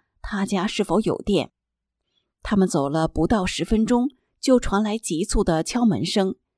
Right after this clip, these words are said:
因为感到来者不善，我没开门。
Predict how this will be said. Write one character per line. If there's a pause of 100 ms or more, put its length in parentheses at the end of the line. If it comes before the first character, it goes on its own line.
(380)
因
为
感
到
来
者
不
善， (200)
我
没
开
门。